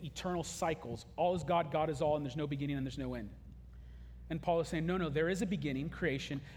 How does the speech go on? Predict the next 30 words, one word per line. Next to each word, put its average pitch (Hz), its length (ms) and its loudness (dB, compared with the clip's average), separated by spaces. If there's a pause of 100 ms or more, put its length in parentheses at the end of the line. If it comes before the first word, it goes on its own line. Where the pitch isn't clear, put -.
(100)
and 160 120 2
there 151 140 2
is 160 140 0
an 156 100 0
end, 160 180 2
the 135 60 -2
day 139 200 0
of 131 100 -4
judgment." 151 420 0 (1040)
What - 160 0
Paul 185 220 6
is 143 120 0
now 202 280 6
introducing 131 580 -2
is, 123 220 -2 (220)
we've 175 180 2
always 214 400 4
believed 180 460 0
that 139 180 -4
there 170 100 4
would 175 160 0
come 175 180 0
a 165 60 2
day 147 240 0
where 143 160 0
God 147 420 2
would 143 160 -4
judge 139 360 -2
the 131 80 -4
world, 120 560 -2